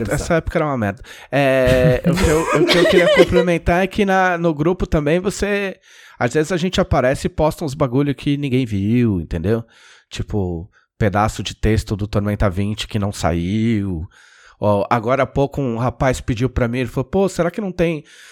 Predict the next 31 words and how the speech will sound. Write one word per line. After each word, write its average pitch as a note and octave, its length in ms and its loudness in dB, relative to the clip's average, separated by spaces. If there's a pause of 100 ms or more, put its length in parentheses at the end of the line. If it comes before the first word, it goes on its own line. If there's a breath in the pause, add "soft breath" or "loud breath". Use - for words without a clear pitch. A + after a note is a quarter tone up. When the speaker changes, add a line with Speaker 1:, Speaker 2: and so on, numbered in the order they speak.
(140 loud breath)
Speaker 2:
alguém C3 260 0
não C#3+ 120 -4
tem D#3 140 0
o D3+ 80 0
template C#3+ 680 -2
da A2 340 0
Gazeta, A2 880 -2 (120)
da G2+ 160 0
Gazeta G#2 400 -2
do G#2 80 -2
Reinado?" G#2+ 520 -2 (680 soft breath)
É, F2+ 520 -4 (440)
e G2+ 80 -2
aí G#2+ 160 2
eu A#2 80 2
postei, C3+ 560 0 (180)
tipo, - 200 -8
só, A#2 440 0
só B2 320 -2
o A2 400 -2 (320)
vazio, A2+ 520 0
né, G#2+ 120 0
pro G#2 140 -4
cara G#2+ 220 0
poder A2+ 220 -2
preencher A2+ 380 -4
que - 80 -4
ele B2 120 -2
queria C3+ 340 -2
pra C#3+ 160 -4
poder C3+ 460 0